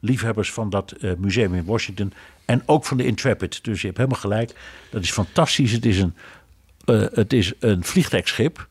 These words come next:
dat in de Tweede Wereldoorlog heeft gediend en in de oorlog in Vietnam en daarna, eh, op de schroothoop ging. En toen heeft een groep vrijwilligers het daarvan gered, eh, en het, eh, opgeknapt en,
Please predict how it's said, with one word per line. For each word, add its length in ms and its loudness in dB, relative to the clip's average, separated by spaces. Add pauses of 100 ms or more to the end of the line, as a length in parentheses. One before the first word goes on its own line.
(440)
dat 300 0
in 160 0
de 100 -2
Tweede 280 2
Wereldoorlog 440 2
heeft 180 0
gediend 380 -2
en 160 -2
in 140 0
de 100 -2
oorlog 300 0
in 200 -2
Vietnam 480 0
en 120 -2
daarna, 580 2 (640)
eh, 380 4
op 160 -6
de 60 -2
schroothoop 520 0
ging. 320 -2
En 120 -4
toen 160 -2
heeft 300 -2
een 340 -4
groep 240 -4
vrijwilligers 640 0
het 200 -6
daarvan 440 0 (400)
gered, 720 0 (680)
eh, 320 2
en 100 2
het, 220 0
eh, 200 0
opgeknapt 600 -2
en, 300 -4